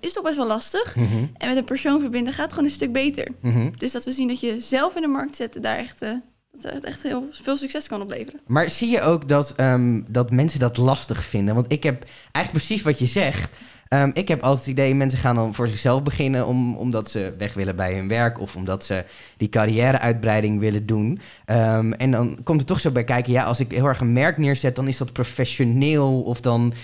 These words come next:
Speaker 2: Er zit wel een soort van bias in volgens mij.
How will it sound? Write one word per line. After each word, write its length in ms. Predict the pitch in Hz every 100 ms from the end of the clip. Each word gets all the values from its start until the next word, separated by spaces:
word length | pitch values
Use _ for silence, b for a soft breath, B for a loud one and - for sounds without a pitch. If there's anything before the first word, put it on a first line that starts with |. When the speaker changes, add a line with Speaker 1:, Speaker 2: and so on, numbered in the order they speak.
| B B
Speaker 2:
Er 60 |
zit 180 | 131 156
wel 240 | 143 180
een 60 | 123
soort 240 | - 127
van 220 | - 117 110
bias 420 | 123 160 107 98
in 200 | 98 95
volgens 320 | 101 90 90
mij. 340 | 92 78 -